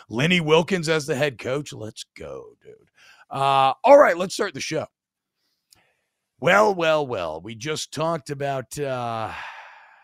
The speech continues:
your U G A Bulldogs and the impending dominance that does feel a bit inevitable at this point. And, uh, thus, we start right there, Aaron Murray. When you look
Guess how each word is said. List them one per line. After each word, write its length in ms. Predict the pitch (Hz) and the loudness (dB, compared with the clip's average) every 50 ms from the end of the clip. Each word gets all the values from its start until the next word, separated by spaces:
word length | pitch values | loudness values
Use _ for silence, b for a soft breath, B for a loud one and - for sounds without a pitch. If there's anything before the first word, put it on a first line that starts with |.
| B B B B | B B B B
your 220 | - 117 139 139 131 | -12 -10 -8 -8 -8
U 220 | 127 135 143 139 | -8 -10 -10 -10
G 160 | 123 131 139 131 | -8 -8 -8 -8
A 60 | 120 | -8
Bulldogs 760 | 104 98 135 139 139 127 139 135 131 127 123 123 110 - - - - | -8 -8 -8 -8 -8 -6 -6 -6 -6 -6 -8 -10 -12 -16 -16 -16 -14
and 760 | 123 117 113 107 104 101 98 95 90 87 87 87 82 87 87 - _ _ _ _ _ _ _ _ _ _ _ _ - | -12 -12 -10 -10 -10 -10 -10 -10 -10 -12 -14 -14 -14 -14 -16 -16 _ _ _ _ _ _ _ _ _ _ _ _ -14
the 200 | 123 127 120 117 | -12 -10 -10 -10
impending 680 | 110 107 90 - - 131 139 135 127 117 98 92 95 | -10 -12 -10 -10 -10 -10 -8 -10 -10 -10 -10 -12 -10
dominance 800 | 90 - 120 117 117 120 120 117 113 110 107 98 - - - - - 110 | -4 -2 -2 0 -2 -2 -4 -6 -8 -10 -10 -10 -10 -10 -10 -10 -10 -8
that 200 | 120 113 104 101 | -8 -8 -8 -8
does 280 | 135 131 123 98 - - | -10 -10 -8 -8 -8 -10
feel 680 | - - - 139 131 127 123 120 113 113 110 110 85 - | -10 -12 -12 -10 -8 -8 -6 -6 -6 -8 -8 -10 -10 -12
a 60 | 117 | -8
bit 300 | 113 113 104 - - - _ _ - | -8 -8 -8 -8 -14 -20 _ _ -14
inevitable 800 | 117 110 117 123 123 120 120 - - 104 85 76 82 104 - - _ | -12 -8 -6 -6 -6 -6 -10 -14 -12 -10 -10 -10 -10 -12 -16 -16 _
at 160 | - 120 107 | -12 -10 -10
this 180 | 95 92 - - | -8 -10 -10 -10
point. 480 | - - 92 80 71 85 - - - - b b b b b b b b b | -10 -12 -12 -10 -12 -12 -14 -16 -20 -20 b b b b b b b b b
And, 400 | - 131 123 131 131 120 131 123 | -8 -6 -4 -2 -2 -4 -2 0
uh, 320 | 139 131 131 127 127 123 117 | 0 2 2 2 0 0 -2
thus, 560 | 127 117 120 170 190 190 180 - - - - - _ _ | -6 -4 0 2 4 4 2 2 0 -4 -6 -8 _ _
we 180 | 151 151 160 156 | -8 -6 -6 -4
start 440 | - - - - 101 90 85 - _ _ | -6 -6 -4 -4 -4 -4 -4 -8 _ _
right 240 | 113 117 110 107 92 _ | -10 -8 -8 -8 -8 _
there, 300 | 127 120 120 113 110 85 | -8 -6 -4 -4 -4 -6
Aaron 260 | 117 117 113 110 110 | -6 -8 -8 -8 -8
Murray. 420 | 110 110 110 110 110 107 107 - - _ _ _ _ _ _ | -6 -6 -6 -4 -4 -6 -8 -8 -12 _ _ _ _ _ _
When 260 | 135 139 139 135 127 | -4 -4 -4 -4 -4
you 240 | 131 151 170 175 175 | -6 -6 -4 -4 -4
look 400 | 165 165 160 143 117 - _ - | -2 0 0 0 -2 -4 _ -20